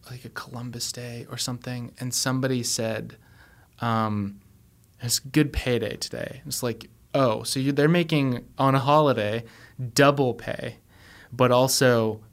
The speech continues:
after, um, twelve hours,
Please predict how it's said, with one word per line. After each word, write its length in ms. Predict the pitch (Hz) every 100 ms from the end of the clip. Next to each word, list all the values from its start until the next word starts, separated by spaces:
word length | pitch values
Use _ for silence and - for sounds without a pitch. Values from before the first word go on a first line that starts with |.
| _
after, 760 | - 127 131 - 131 113 104 104 - _ _ _ _ _ _ 120
um, 440 | 113 101 95 101 -
twelve 240 | 120 107
hours, 420 | 131 135 104 101